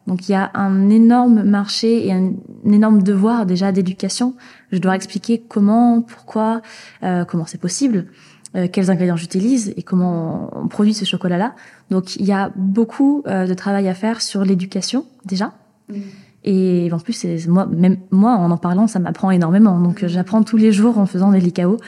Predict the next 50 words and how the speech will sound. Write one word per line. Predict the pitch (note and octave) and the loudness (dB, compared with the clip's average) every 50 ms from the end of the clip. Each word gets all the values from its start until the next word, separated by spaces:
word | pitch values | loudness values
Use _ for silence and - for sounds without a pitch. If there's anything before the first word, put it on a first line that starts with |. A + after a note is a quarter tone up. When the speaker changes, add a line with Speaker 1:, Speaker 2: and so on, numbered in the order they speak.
| - - - - - _ _ - | -20 -20 -20 -20 -20 _ _ -4
Speaker 1:
Et, | F#3 F#3 F3+ F3+ F3 E3 | 0 2 2 2 2 0
euh, | E3 D#3+ D#3+ D#3+ - - | 0 -2 -4 -4 -2 2
et | F#3 | 2
honnêtement, | F#3+ F#3+ F3 F#3 G#3+ A3+ A#3 A3+ | 4 4 4 4 4 4 4 4
aujourd'hui, | G3+ F#3 F#3 G#3+ G#3+ | 4 2 2 2 2
je | F#3 | 0
suis | F3 - - F3+ E3 E3 | -2 -4 -6 -10 -8 -8
seule, | - - G#3+ A#3+ G#3+ F3+ F3+ - - - - - _ - _ - | -6 -4 -2 -2 -2 -2 -4 -12 -20 -20 -20 -20 _ -20 _ -10
euh, | D#3+ E3 E3 D#3+ | -8 -6 -6 -6
pour | D#3 - F3 E3 | -6 -6 -8 -8
tout, | - - C#4 D4+ - _ | -4 -4 -4 -4 -6 _
que | - | -12
ce | - | -12
soit, | F3 - F3+ F3+ | -8 -6 -4 -2
euh, | F3+ F3 E3+ E3 D#3+ D#3+ D3+ D#3 F#3 - _ - - - _ - | -2 -2 -2 -2 -2 -2 -4 -6 -8 -12 _ -20 -20 -20 _ -10
euh, | - D#3+ E3 D#3+ | -8 -6 -4 -4
alors, | D#3+ D3+ - - _ - | -6 -6 -8 -12 _ -4
j'ai | F3 F#3 | -2 0
des | F3 F#3+ | 0 0
partenaires | F3+ F#3 F3 - F#3+ G#3+ A#3+ A3 | 0 -2 -2 0 2 2 2 2
justement | - - F#3 F3+ F#3 F#3+ | 0 0 0 0 0 0
pour | F#3 - E3 | -2 -4 -6
la | E3 | -6
formulation, | D#3+ - - E3+ E3 D#3+ D#3+ E3 - - A#3+ A3+ A3 A3 G#3+ | -6 -6 -4 -4 -4 -4 -4 -6 -4 -2 0 2 2 2 2
j'ai | G3+ F#3 | 0 0
le | E3+ | -2
chocolatier, | D#3 - - - F3 E3+ E3 E3 - - F#3 | -4 -6 -8 -8 -6 -6 -6 -8 -6 -6 -6
et | F3 | -6
cetera. | F3+ - - G3 B3+ C#4 | -4 -6 -6 -2 0 2
Mais | A#3+ | 2
en | G#3 G#3 | 2 2
termes | - G#3 G#3 | 2 4 2
de | G3 | 4
développement | F3+ G#3 G3 G#3 G3+ G3+ G3 | 4 2 0 0 -2 0 0
de | F#3+ F3 | 0 2
la | F3 | 2
marque, | F#3+ A3 C4 - - G#3+ | 2 0 0 -2 -2 -2
je | G3+ | -2
suis | F#3+ F#3+ - | -2 -2 -4
toute | F#3 - F3+ | -8 -10 -8
seule. | - - E3+ E3 - _ _ _ _ _ _ _ _ _ - | -6 -6 -6 -6 -8 _ _ _ _ _ _ _ _ _ -4
Donc, | F3+ G3 G3 F#3+ G3+ - | 0 0 0 0 0 -2
euh, | F#3+ F3 E3+ E3+ E3+ | -2 -2 0 -2 -2
je | E3+ | -4
suis | - F#3 | -4 -4
en | F3 F3 | -4 -4
train | - - A3 A3+ | -2 -2 2 2
de, | A3 G3 F#3+ F3+ E3+ E3+ E3+ | 4 4 2 0 -2 -4 -4
d'apprendre | F3 F3+ F3+ F#3 - G#3+ G#3 F#3+ | -4 -4 -4 -2 0 0 0 0
également. | F#3 E3+ F3+ F3 F3+ G3 B3+ | 2 0 0 0 0 0 -2